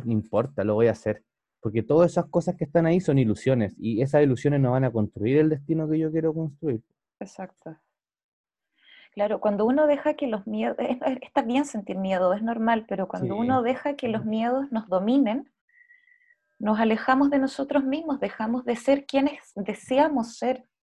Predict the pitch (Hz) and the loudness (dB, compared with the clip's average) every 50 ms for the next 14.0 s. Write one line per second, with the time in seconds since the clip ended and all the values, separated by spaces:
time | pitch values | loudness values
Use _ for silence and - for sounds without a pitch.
0 | _ _ - 196 190 - - 247 247 247 - 262 254 - 254 247 240 233 233 - | _ _ -12 -10 -4 2 2 2 2 2 -2 -4 -2 -2 -2 -2 -2 -4 -4 -2
1 | 262 269 269 277 196 175 - - 180 180 - - _ _ _ _ _ _ _ _ | 0 0 0 -2 -4 -10 -8 -8 -8 -8 -10 -20 _ _ _ _ _ _ _ _
2 | _ _ _ _ _ _ _ _ _ _ _ _ _ _ _ - 208 196 180 185 | _ _ _ _ _ _ _ _ _ _ _ _ _ _ _ -8 -8 -8 -8 -10
3 | - _ _ - - - _ _ - 208 196 202 214 220 240 240 240 233 226 220 | -14 _ _ -20 -20 -20 _ _ -6 -4 -2 0 0 2 2 2 4 4 4 4
4 | 202 196 202 - - 247 247 240 247 254 247 - 262 240 240 254 269 254 233 220 | 2 0 -4 -2 -4 -2 0 0 -2 -2 -2 -4 -4 -2 0 0 2 0 0 -2
5 | - 202 190 - 214 220 240 233 233 240 220 220 - 233 220 214 202 196 - 254 | -4 -8 -6 -2 -2 -2 -2 -2 -2 -6 -6 -6 -4 -4 -2 -2 -4 -4 -2 -2
6 | 294 311 262 214 180 170 - - 185 190 185 180 180 175 170 170 170 170 170 170 | 0 0 2 2 0 0 -2 -4 -4 -2 0 0 0 0 -2 -2 -4 -4 -4 -6
7 | 170 _ _ _ _ - _ _ _ _ _ _ _ _ _ _ - - 185 185 | -10 _ _ _ _ -20 _ _ _ _ _ _ _ _ _ _ -8 -6 -6 -4
8 | 190 196 208 214 214 220 214 220 220 220 214 202 202 190 190 190 185 175 - - | -4 -4 -2 -2 0 0 0 0 2 4 4 6 6 6 6 4 4 2 0 -4
9 | - - 185 - - 220 220 - - 214 208 - 180 220 254 269 262 233 220 226 | -4 -6 -6 -4 -2 -4 -2 -2 -4 -6 -4 2 4 6 6 6 6 4 4 4
10 | 247 269 277 302 294 - 233 226 220 214 214 202 - - - - - _ _ _ | 6 6 6 6 4 4 2 0 -2 -2 -2 -4 -6 -8 -10 -12 -16 _ _ _
11 | - - 233 226 - 247 240 262 311 349 311 220 214 214 214 - 233 233 240 233 | -2 -2 -2 0 2 2 4 6 6 4 4 2 2 0 0 -2 0 0 0 2
12 | 233 247 254 247 - - 254 254 - - 262 262 285 285 285 247 226 226 233 240 | 2 0 -2 -4 -4 -4 -4 -4 -4 -4 -2 -2 -2 0 0 0 0 0 2 2
13 | 254 247 247 247 240 240 240 240 240 240 233 233 233 226 226 226 226 - _ | 2 4 4 4 2 2 2 2 0 0 2 2 2 0 0 -2 -6 -12 _